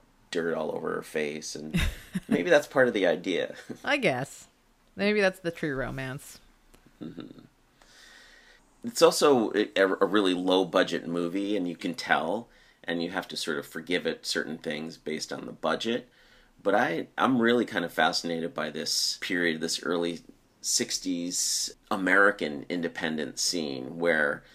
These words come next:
Speaker 1: you know, it's not just exploitation movies trying to get teens to come to the movie. There, there are a good number of filmmakers who are making serious independent art films. And, you know, we watched Something Wild from sixty-one, which was one, and, you know, Cassavetes and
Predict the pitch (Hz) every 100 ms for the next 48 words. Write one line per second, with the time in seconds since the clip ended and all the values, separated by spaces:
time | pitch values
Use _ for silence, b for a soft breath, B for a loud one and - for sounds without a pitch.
0 | b b _ 104 101 85 - 87 85 -
1 | 85 73 - - - - 85 - 82 -
2 | 82 78 73 73 - 76 76 76 - 95
3 | 85 80 - 76 78 76 85 95 73 64
4 | 69 78 53 85 80 - B B B -
5 | - - 110 90 90 87 85 - 92 85
6 | 85 85 - 85 85 82 76 78 78 -
7 | - - 110 98 90 - - - 95 90
8 | - 82 82 - 78 - - 92 - -
9 | - 82 69 76 69 78 80 82 - b
10 | b b - 92 82 85 85 - - -
11 | - B B 127 101 95 90 90 - 92
12 | - - - 92 85 95 90 90 92 87
13 | - 82 90 90 85 87 95 98 110 -
14 | 113 87 92 87 87 85 87 - 85